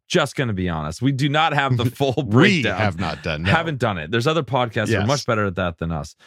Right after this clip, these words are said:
Speaker 1: But I gar-,
Speaker 2: <laughs>
Speaker 1: I know that there's some guys later in the rounds that could be probably just as,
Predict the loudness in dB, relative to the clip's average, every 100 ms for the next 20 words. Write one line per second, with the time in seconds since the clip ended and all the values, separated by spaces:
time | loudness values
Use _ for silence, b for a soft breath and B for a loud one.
0 | B B 0 2 -2 2 2 2 2 2
1 | 2 2 2 0 -2 -2 -2 -2 -2 0
2 | 0 -2 -6 -2 0 0 0 0 0 -2
3 | -4 -6 -4 -4 -4 -2 -2 0 -4 -2
4 | -4 -2 -4 -4 -10